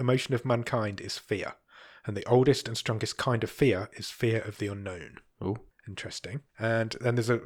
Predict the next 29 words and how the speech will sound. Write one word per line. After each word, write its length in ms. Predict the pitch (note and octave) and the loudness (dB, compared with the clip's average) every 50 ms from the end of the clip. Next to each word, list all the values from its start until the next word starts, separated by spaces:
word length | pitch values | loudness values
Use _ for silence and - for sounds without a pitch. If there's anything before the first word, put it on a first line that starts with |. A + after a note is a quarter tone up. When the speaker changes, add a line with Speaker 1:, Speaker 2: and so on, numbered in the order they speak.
| - - | -4 -2
Speaker 1:
another 240 | B2+ B2 C#3 C#3 | 2 2 4 4
quote 300 | C3 - - A2+ A2 - | 4 6 6 6 6 6
from 100 | - A#2 A2 | 2 0 0
an 80 | A2+ A2+ | 0 0
unknown 480 | - C3 B2 B2 A#2+ A#2 A#2 G#2+ G#2+ G#2 | 0 0 2 6 6 6 6 6 2 0
source 540 | - - B2 - - A#2 - - - - - - _ _ _ _ - | 0 0 0 2 0 -2 -2 -4 -8 -10 -12 -16 _ _ _ _ -8
that 120 | A2 - | -8 -4
says, 360 | - - G#2 G#2+ G2+ - - - _ _ _ _ - _ _ | 0 4 4 4 4 0 -6 -12 _ _ _ _ -20 _ _
"Friends 440 | _ - - D3 D#3 E3 E3+ E3+ - | _ 4 8 8 8 8 6 0 2
tell 200 | - - E3 C#3+ | 4 6 8 8
each 140 | C#3 - - | 8 6 6
other 120 | A#2+ B2+ | 4 6
how 140 | - - B2 | 6 6 6
they 140 | A#2 A2 G2+ | 6 6 4
feel 400 | - - D3 A#2 F#2 F2 F#2+ - - | 6 8 8 8 8 6 0 -4 -2
with 200 | A2 G#2 G2 - - - | 0 0 0 0 0 0
relative 540 | A2 G#2 A#2 A#2+ B2 - - A#2+ A2+ - - - | 4 6 6 6 6 4 4 2 2 2 0 -12
frequency. 840 | - - - - A#2+ A#2 - - - F2+ - - - - - - _ _ _ _ _ - _ _ | -12 -8 -2 -2 -2 -2 -2 -4 -8 -6 -8 -8 -10 -10 -12 -14 _ _ _ _ _ -20 _ _
Siblings 640 | - - - D3+ C#3+ C3 G2+ F#2 F#2 G2+ G2 - | 0 6 6 6 8 6 0 -2 -2 -8 -4 0
wait 200 | - A2 G#2 - | 2 2 2 2
for 180 | - - G#2+ G#2 | 0 0 0 0
a 40 | G#2 | 2
more 160 | G#2+ A#2 G#2+ | 2 2 2
convenient 500 | - - A#2 G#2+ C3 C#3 C3 G#2+ F#2+ F#2 | 2 0 -2 0 2 2 2 0 -2 -4
time, 420 | - - G2 F2 E2 F2 F2+ F2+ - - - - | -6 -8 -6 -6 -8 -10 -12 -12 -14 -12 -6 -4
like 180 | G#2 F#2 - - | -4 -4 -4 -4
their 120 | G2+ F#2 | -4 -4
deathbeds." 720 | - - E2+ - - - - - - - - - - - _ _ _ _ _ - | -4 -4 -6 -6 -8 -12 -12 -12 -12 -12 -12 -10 -10 -12 _ _ _ _ _ 2
Speaker 2:
Yeah. 220 | - A2+ G2+ G2 | 4 4 4 4